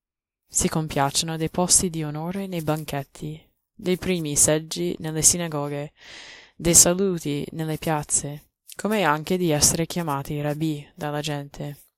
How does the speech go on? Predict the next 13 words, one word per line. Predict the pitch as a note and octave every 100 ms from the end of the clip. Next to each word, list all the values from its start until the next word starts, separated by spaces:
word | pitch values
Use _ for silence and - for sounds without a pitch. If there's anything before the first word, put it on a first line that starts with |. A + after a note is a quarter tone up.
| _ _ _ _ _ _ _ _ _
Ma | E3
voi | D#3+ D3 D3 D3 - - - _ _
non | F#3 G3
fatevi | F#3+ E3 D3+ D#3 D3+
chiamare | - D#3 D3+ D3+ D3+
rabbì, | D#3 D3+ D3+ D3+ _ _ _ - _ _
perché | - E3 E3+ E3
uno | G3+ G#3 F3
solo | - D#3 D3+ D3+ D3
è | - D3+
il |
vostro | D3 D#3+ - E3+
maestro, | D#3 D3 D3 - - D3+ D#3 _